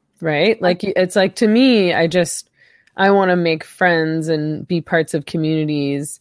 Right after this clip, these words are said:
Speaker 1: um, be a part of communities that don't behave in that way at all, because I don't think that I'm special. You know, if I'm around people who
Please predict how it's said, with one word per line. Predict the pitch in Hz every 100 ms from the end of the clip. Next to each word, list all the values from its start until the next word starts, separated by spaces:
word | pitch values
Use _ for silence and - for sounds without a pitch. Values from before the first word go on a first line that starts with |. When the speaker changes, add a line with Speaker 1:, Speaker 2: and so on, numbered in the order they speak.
| - _ _ _ -
Speaker 1:
um, | 156 151 143 147
be | 170
a |
part | 160 165 156
of | 151
communities | - 165 156 156 147 143 139 151
that | 160 147 139 - - - -
don't | 185 165
behave | 165 - 175 156
in | 151
that | 143 -
way | 156 143
at |
all, | 165 180 135 - -
because | 175 175
I | 170 180
don't | 180 165 -
think | 175 156 -
that | 170 156
I'm | 143 156
special. | - 190 190 - - - 180
You | 170
know, | 151 147
if | 151 170
I'm | 165 170
around | 160 156 143 151
people | 180 165 147 156
who | 160 151